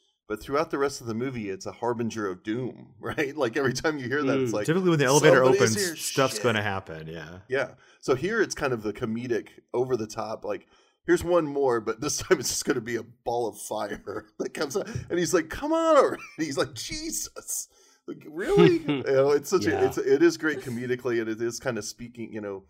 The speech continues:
Speaker 1: kind of harkening back to different moments throughout the movie. It's a little bit of a meta joke to the through line of the elevator. Um,
Speaker 2: Mm.
Speaker 1: but it's, it's, it's silly too. I mean, I like it, but it's <laughs> silly. It's like,
Speaker 2: I
Speaker 1: how
Speaker 2: like
Speaker 1: does this
Speaker 2: it.
Speaker 1: elevator,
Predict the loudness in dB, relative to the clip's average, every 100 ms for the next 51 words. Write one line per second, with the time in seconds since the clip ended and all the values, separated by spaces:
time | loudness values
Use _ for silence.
0 | -20 _ _ _ _ _ -4 -2 2 2
1 | 2 -2 0 -2 -2 -6 -8 -6 -6 -6
2 | -8 -6 -6 -6 -8 -12 -12 -12 -14 -14
3 | -10 -10 -8 -4 -4 -2 -4 -6 -8 -8
4 | -8 -10 -10 -8 -8 -14 _ _ _ _
5 | -10 -6 -6 -6 -10 _ -12 -6 -4 -2
6 | -4 -6 -8 -10 -8 -10 -10 -8 -8 -12
7 | -18 _ _ _ _ -12 -6 -4 -4 -2
8 | -2 -4 -8 -6 -4 -4 -6 -6 -6 0
9 | 2 2 2 -2 -2 -2 -2 -4 0 0
10 | 0 -4 -8 -10 -8 -8 -8 -6 -6 -10
11 | -16 -18 _ -6 -4 -6 -8 -4 -4 -4
12 | -8 -8 -4 -4 -4 -4 -8 -8